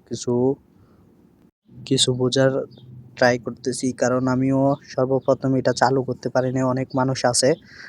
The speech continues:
যারা, এই দেখেন, যারা মনে করেন আপনারা নতুন এইসব চুলা লাগাবেন, কিভাবে লাগাবেন জানেন না বা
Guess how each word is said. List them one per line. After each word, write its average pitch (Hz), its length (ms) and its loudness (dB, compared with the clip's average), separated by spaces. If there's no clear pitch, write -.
যারা, 120 280 6
এই 127 160 -2
দেখেন, 120 320 -4
যারা 127 320 8
মনে 131 260 2
করেন 131 300 2
আপনারা 123 420 4
নতুন 131 380 0
এইসব 127 340 0
চুলা 131 240 4
লাগাবেন, 131 500 4
কিভাবে 131 360 2
লাগাবেন 131 520 4
জানেন 127 360 2
না 123 160 0
বা 123 140 2